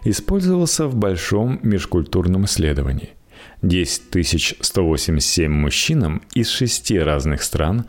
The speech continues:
задали два ключевых вопроса. Принуждали ли вы к сексу женщину, которая на тот момент не была вашей женой или подругой? Или занимались ли вы сексом с женщиной, которая, будучи слишком пьяной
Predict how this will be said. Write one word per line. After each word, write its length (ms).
задали 520
два 260
ключевых 580
вопроса. 540
Принуждали 800
ли 120
вы 180
к 160
сексу 600
женщину, 680
которая 340
на 140
тот 180
момент 540
не 200
была 400
вашей 300
женой 440
или 100
подругой? 560
Или 440
занимались 840
ли 120
вы 120
сексом 480
с 40
женщиной, 640
которая, 360
будучи 580
слишком 520
пьяной 540